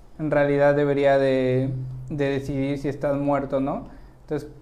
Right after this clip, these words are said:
para mí que puede ser una interpretación meramente ficticia que damos nosotros para buscarle una explicación a lo que está sucediendo, porque muchas veces no es como que sepas, "Oh, me estoy muriendo", sino que de repente te, te desvaneces,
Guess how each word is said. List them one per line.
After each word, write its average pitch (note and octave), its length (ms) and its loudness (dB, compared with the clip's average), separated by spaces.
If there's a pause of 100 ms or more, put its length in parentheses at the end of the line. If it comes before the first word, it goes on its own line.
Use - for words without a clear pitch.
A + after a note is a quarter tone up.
(200)
para C#3+ 200 4
mí D3 120 -2
que D3+ 100 -4
puede D#3 180 2
ser D#3 120 -2
una D#3+ 140 -2
interpretación C#3 800 -2
meramente C3+ 800 0
ficticia C3 680 -2
que C#3 140 0
damos C#3+ 320 2
nosotros E3 880 0 (1000)
para D3+ 220 6
buscarle D3+ 800 2
una E3 220 -2
explicación D#3 680 -2
a D3 40 0
lo C#3+ 80 0
que C3+ 60 -4
está C3+ 180 -4
sucediendo, D3 640 -2
porque D#3 180 -2
muchas C#3+ 280 -2
veces C#3+ 260 -4
no C#3+ 100 -4
es C3+ 120 -6
como D3 200 -4
que C3 100 -4
sepas, C3 420 -4
"Oh, E3 60 -2
me C#3 80 -6
estoy C3+ 180 -8
muriendo", C3 360 -4 (580)
sino D3 300 -8
que D#3+ 80 0
de D3+ 80 4
repente C#3 960 -2 (420)
te, C#3 300 0
te D3+ 180 0
desvaneces, D#3 920 0